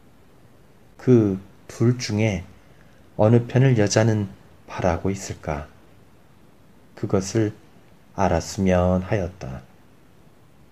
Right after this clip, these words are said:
그러다가 갑자기 그러한 것에 마음을 태우고 있는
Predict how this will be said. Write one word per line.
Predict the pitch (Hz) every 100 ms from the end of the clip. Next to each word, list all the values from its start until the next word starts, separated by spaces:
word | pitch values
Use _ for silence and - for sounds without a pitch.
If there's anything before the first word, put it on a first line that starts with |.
| - - - - - - - -
그러다가 | - 127 127 117 98 87 87 - _ _ - - - _ _
갑자기 | - 120 123 131 151
그러한 | 147 - 110 113
것에 | 113 113 110 98 92 - - _
마음을 | 98 98 98 107 104
태우고 | - 107 101 101
있는 | 98 98 101 101